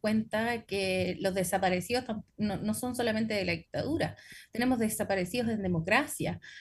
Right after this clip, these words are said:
Hay libros, hemos estado acá con escritores que nos hablan de eso, de que no es... El tema es que nosotros, o, o al menos en mi caso personal, me contaron de la dictadura como en los libros,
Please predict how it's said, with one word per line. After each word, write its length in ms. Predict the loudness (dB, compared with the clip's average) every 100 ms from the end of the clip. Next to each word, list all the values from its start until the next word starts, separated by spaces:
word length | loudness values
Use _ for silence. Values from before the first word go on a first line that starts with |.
| -2
Hay 160 | 2 4
libros, 480 | 2 2 2 4
hemos 240 | 4 4 0
estado 340 | 2 4 4
acá 300 | 4 2 0
con 300 | 0 0 0
escritores 560 | -2 -4 -4 0 0 0
que 80 | 0
nos 180 | 2
hablan 360 | 2 2 2 2
de 140 | 2
eso, 420 | 0 0 2 2 0
de 200 | -6 -2
que 280 | 0 2
no 340 | 2 2 2 2
es... 180 | 0 -2 -14 -18 -18 -8
El 100 | -2
tema 180 | 2 2
es 40 |
que 100 | 4
nosotros, 520 | 2 0 0 2 0 -4 _ -10
o, 160 | -8 0
o 100 | 2
al 120 | 4
menos 240 | 4 6
en 100 | 4
mi 140 | 2 2
caso 260 | 2 2
personal, 380 | 0 0 2 4
me 100 | 4
contaron 440 | 2 0 0 2 2
de 100 | 2
la 80 |
dictadura 580 | 0 0 0 2 4 2
como 480 | 2 0 2 0 -2 _ -10 -2
en 120 | 0
los 160 | 2 2
libros, 580 | 2 4 4 4 -2